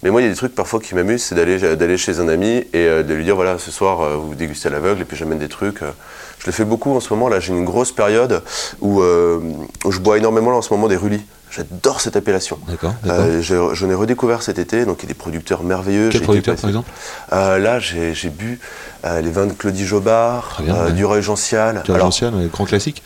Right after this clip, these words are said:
Speaker 1: Ouais, mais alors
Speaker 2: Enfin,
Speaker 1: ça,
Speaker 2: même
Speaker 1: j'étais énervé parce que les vins que j'ai achetés, c'est de deux mille dix-huit, c'est beaucoup trop jeune. Ça, tu
Speaker 2: Oui.
Speaker 1: vois, c'est un truc auquel
Speaker 2: Oui.
Speaker 1: j'étais moins sensible il y a quelques années. Euh, maintenant,
Speaker 2: En
Speaker 1: là
Speaker 2: blanc ou en rouge ?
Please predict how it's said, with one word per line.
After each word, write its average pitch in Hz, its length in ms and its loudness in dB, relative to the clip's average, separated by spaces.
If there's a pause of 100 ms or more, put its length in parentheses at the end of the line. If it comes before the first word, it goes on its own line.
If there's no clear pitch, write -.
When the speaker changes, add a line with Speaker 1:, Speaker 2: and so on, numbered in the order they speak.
Speaker 1:
Ouais, 98 300 4
mais 92 60 2
alors 90 100 4
Speaker 2:
Enfin, 95 100 6
Speaker 1:
ça, 85 60 0
Speaker 2:
même 92 100 4
Speaker 1:
j'étais 95 160 0
énervé 107 380 4
parce 104 120 -4
que 95 100 -2
les 82 100 2
vins 107 100 2
que 104 80 0
j'ai 90 80 0
achetés, 85 220 -2
c'est 113 100 -4
de 85 60 -4
deux 76 140 -4
mille 101 100 0
dix-huit, 92 320 -4
c'est - 200 -4
beaucoup 110 220 -2
trop 117 220 -2
jeune. 117 240 0 (340)
Ça, 113 120 2
tu 87 80 2
Speaker 2:
Oui. - 20 4
Speaker 1:
vois, 85 140 4
c'est 107 100 2
un 90 80 4
truc 123 180 0
auquel 92 140 4
Speaker 2:
Oui. 117 60 4
Speaker 1:
j'étais - 200 0
moins 98 160 4
sensible 120 380 0
il 180 80 0
y - 20 -4
a - 20 -4
quelques 95 220 -4
années. 104 220 0 (420)
Euh, 85 160 2
maintenant, 127 360 2
Speaker 2:
En - 40 4
Speaker 1:
là 120 60 4
Speaker 2:
blanc 175 100 2
ou 147 60 2
en 110 80 0
rouge ? 104 220 -6